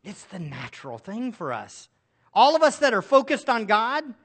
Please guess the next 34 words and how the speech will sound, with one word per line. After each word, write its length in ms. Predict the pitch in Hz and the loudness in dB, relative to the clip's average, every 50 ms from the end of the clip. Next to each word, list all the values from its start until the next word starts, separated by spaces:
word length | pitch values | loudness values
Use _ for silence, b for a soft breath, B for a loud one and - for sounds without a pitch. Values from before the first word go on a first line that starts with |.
| _ _ | _ _
this 160 | - 311 269 - | -12 -10 -8 -8
is 120 | 320 240 | -2 2
our 160 | 277 254 220 | 2 2 2
natural 520 | 214 214 202 202 233 226 - 240 240 226 214 | 0 -2 0 0 -2 -2 -2 -2 0 0 0
expression 680 | 202 - - - - 233 226 - - - 208 185 165 | -2 -6 -12 -6 0 0 0 0 -2 -8 -10 -10 -10
to 200 | - 165 165 151 | -10 -8 -6 -4
our 140 | 143 135 131 | -4 -4 -4
God, 440 | 120 131 127 120 110 107 107 104 _ _ _ _ _ - | -6 -6 -6 -6 -6 -8 -12 -14 _ _ _ _ _ -8
isn't 260 | 190 190 208 240 269 | -8 -8 -6 -6 -6
it? 140 | 277 269 269 _ _ _ _ _ _ _ _ _ _ _ _ _ | -8 -8 -10 _ _ _ _ _ _ _ _ _ _ _ _ _
The 100 | 254 254 | -2 0
redeemed 460 | 254 262 262 277 339 359 370 349 285 | 0 -2 -2 0 0 0 0 -2 -4
heart, 420 | 220 - - 285 311 285 262 - - | -6 -2 2 2 4 4 2 0 -4
what? 400 | 240 262 294 277 220 - - - - b b b b b b | -6 -2 0 0 0 0 -4 -10 -20 b b b b b b
Hates 680 | b - - - 240 247 254 240 - _ - - - - _ _ | b -16 -12 -10 -8 -8 -8 -10 -14 _ -18 -18 -18 -20 _ _
sin. 400 | - - - 254 220 180 156 135 | -18 -6 -4 -2 -2 -2 -4 -4
How 120 | 156 196 | -6 -6
many 180 | 202 196 196 190 | -6 -4 -4 -4
of 80 | 175 | -4
you 80 | 165 156 | -4 -2
hate 200 | 170 196 208 190 | -4 -4 -6 -4
sin? 380 | - 240 254 277 294 262 208 - _ _ _ _ _ _ _ _ _ _ _ _ | -2 0 0 0 0 -4 -6 -12 _ _ _ _ _ _ _ _ _ _ _ _
All 220 | - 240 - 294 | 2 4 4 6
of 120 | 294 285 277 | 4 4 4
us, 240 | 262 247 233 - | 4 2 2 2
right? 460 | 233 262 269 285 311 320 311 - - _ _ _ _ _ _ _ _ _ _ _ _ _ _ _ _ _ _ _ _ _ _ _ _ _ _ _ _ _ _ _ _ _ _ _ _ _ _ _ _ _ _ _ _ _ _ _ | 0 2 2 2 2 0 -2 -8 -18 _ _ _ _ _ _ _ _ _ _ _ _ _ _ _ _ _ _ _ _ _ _ _ _ _ _ _ _ _ _ _ _ _ _ _ _ _ _ _ _ _ _ _ _ _ _ _
So 140 | _ - 339 | _ -4 -2
what 160 | 330 359 381 | 2 2 2
do 60 | 392 370 | 2 2
we 120 | 370 381 | 0 0
do? 640 | 370 403 415 427 415 415 381 330 277 247 220 240 320 - _ _ _ | 2 2 2 4 2 2 0 -2 -4 -4 -6 -8 -10 -16 _ _ _
"Father, 600 | _ 208 269 453 427 415 381 381 480 494 466 349 - - _ _ _ _ | _ 0 2 2 2 2 0 -2 -2 -2 -2 -4 -6 -12 _ _ _ _
protect 400 | - 453 453 - 494 523 403 359 | -2 -2 0 0 -2 -2 -2 -6
me. 360 | 339 339 330 294 254 220 202 | -4 -4 -4 -4 -4 -6 -8